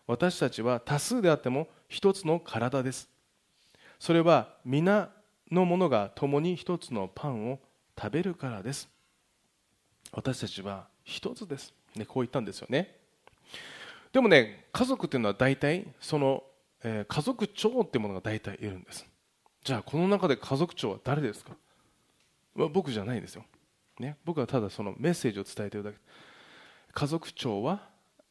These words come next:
イエス・キリストです。ね、エペソの一章の二十二節から二十三節、こう言っていますね。「また神は一切のものをキリストの足のもとに従わせ、一切のものの上に立つ頭であるキリストを教会にお与えになりました。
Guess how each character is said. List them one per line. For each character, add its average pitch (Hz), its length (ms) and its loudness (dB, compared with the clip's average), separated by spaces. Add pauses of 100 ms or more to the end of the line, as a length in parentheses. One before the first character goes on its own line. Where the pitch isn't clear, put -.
(160)
イ 120 80 -2
エ 123 60 2
ス・ - 100 -12
キ - 100 -16
リ 98 80 -12
ス - 120 -14
ト - 80 -12
で - 100 -20
す。 - 140 -14 (600)
ね、 113 360 -10 (180)
エ 185 100 4
ペ 202 120 6
ソ 156 160 4
の 131 60 2
一 160 120 2
章 156 160 2
の 120 60 4
二 143 160 2
十 123 120 -2
二 117 120 0
節 - 180 -4
か 104 80 -2
ら 95 60 -2
二 117 120 0
十 113 140 -4
三 107 160 -8
節、 101 220 -12
こ - 100 -4
う 104 40 0
言 - 20 -10
っ - 20 -10
て - 80 -4
い - 20 0
ま 123 120 0
す - 80 -14
ね。 104 160 0 (360)
「ま 175 120 6
た 208 100 0
神 208 260 4
は 151 120 8
一 220 160 2
切 214 240 4
の 175 80 4
も 143 100 4
の 135 120 4
を 113 40 4
キ - 180 -10
リ 139 80 4
ス 135 100 -4
ト 135 60 2
の 123 140 0
足 117 220 -4
の 135 80 2
も 131 100 0
と 139 80 -2
に 120 80 0
従 104 320 -4
わ 98 140 -4
せ、 - 220 -8
一 196 100 2
切 160 340 2
の 131 80 2
も 120 140 0
の 135 80 2
の 117 240 0
上 131 160 0
に 151 160 -4 (400)
立 143 220 -2
つ - 20 -10
頭 185 400 0
で 151 120 2
あ 151 80 4
る 113 120 -2
キ - 160 -6
リ 120 120 0
ス - 120 -10
ト 135 140 0
を 143 40 -2
教 135 220 2
会 131 220 0
に 139 100 -2
お 107 180 -2
与 110 160 -4
え 104 60 -4
に 101 60 -6
な 101 80 -8
り 98 100 -8
ま 101 100 -8
し - 80 -10
た。 - 160 -16